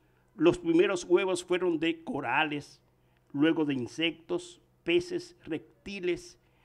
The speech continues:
dinosaurios, y finalmente aparecen los huevos de aves. Todo en la naturaleza evoluciona de lo simple a lo complejo. En consecuencia, el huevo es la célula primaria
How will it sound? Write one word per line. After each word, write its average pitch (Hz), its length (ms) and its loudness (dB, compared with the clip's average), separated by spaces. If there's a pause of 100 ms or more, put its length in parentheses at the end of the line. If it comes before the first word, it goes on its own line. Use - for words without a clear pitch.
(160)
dinosaurios, 165 1040 0 (320)
y 175 100 2
finalmente 175 840 4
aparecen 165 560 0
los 143 180 -6
huevos 143 420 -2
de 135 180 -8
aves. 135 540 -2 (100)
Todo 233 280 6
en 202 100 2
la 180 100 2
naturaleza 165 680 2
evoluciona 151 680 0
de 156 120 -2
lo 147 120 -2
simple 208 600 -6
a 180 60 0
lo 151 180 -2
complejo. 143 720 -4 (460)
En 143 160 4
consecuencia, 147 1000 -2 (260)
el 156 160 2
huevo 175 380 6
es 156 140 -6
la 151 160 -4
célula 196 500 -4
primaria 190 720 -2